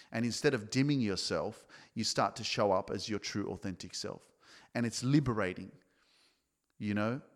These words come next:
Like, think about the freedom that you're not living right now. What would you do to have that freedom? Would you start speaking your truth? Would you start doing the work on you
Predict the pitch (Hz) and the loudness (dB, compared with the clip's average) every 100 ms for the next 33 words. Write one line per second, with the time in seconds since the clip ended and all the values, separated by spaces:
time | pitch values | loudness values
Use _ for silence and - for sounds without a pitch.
0 | _ _ - 110 107 - - _ _ _ | _ _ 0 2 2 -2 -20 _ _ _
1 | _ _ - - 151 147 113 113 104 101 | _ _ -12 -2 2 2 4 6 6 4
2 | - - _ _ _ _ _ _ _ - | -2 -20 _ _ _ _ _ _ _ -10
3 | - - 147 156 113 98 107 107 110 110 | -8 2 2 4 0 0 -2 0 0 2
4 | 120 123 113 113 110 98 92 98 92 73 | 2 2 0 -2 -2 -2 -2 -2 -8 -8
5 | - _ _ _ _ _ _ _ _ _ | -14 _ _ _ _ _ _ _ _ _
6 | - 131 175 160 127 131 107 123 147 98 | 2 4 6 2 2 -6 0 0 2 -2
7 | 95 - - 107 107 113 107 90 - 143 | -8 -12 -10 -4 0 2 2 -2 -2 0
8 | 147 90 101 110 113 - 143 170 - 131 | 0 -2 -4 -2 -4 2 0 0 -2 -2
9 | 127 123 107 - 151 - - _ _ _ | -2 -2 -2 -2 -4 -4 -20 _ _ _
10 | _ _ _ _ _ _ _ _ _ - | _ _ _ _ _ _ _ _ _ -6
11 | 113 110 - 151 160 135 135 127 101 110 | -6 -4 2 2 2 2 2 2 0 0
12 | 120 117 104 107 143 | -2 -4 -4 -4 -6